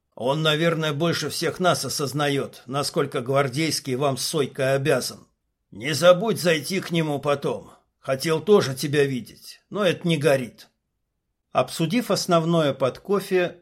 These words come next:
поговорили о менее значимых вещах.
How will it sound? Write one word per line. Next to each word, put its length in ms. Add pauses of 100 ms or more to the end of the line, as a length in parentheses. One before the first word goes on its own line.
поговорили 520
о 100
менее 400
значимых 600
вещах. 680